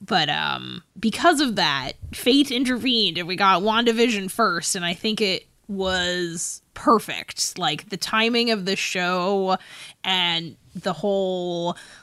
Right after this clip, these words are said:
show being about dealing with grief and, like, the stages of grief, and that was just perfectly,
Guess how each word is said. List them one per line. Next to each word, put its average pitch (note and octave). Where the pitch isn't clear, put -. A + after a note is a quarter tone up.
show G#3
being F#3+
about E3
dealing F#3+
with E3+
grief G#3+
and, D#3
like, B2
the -
stages B3+
of A#3+
grief, A3+
and G#3+
that G3
was G#3
just -
perfectly, G3+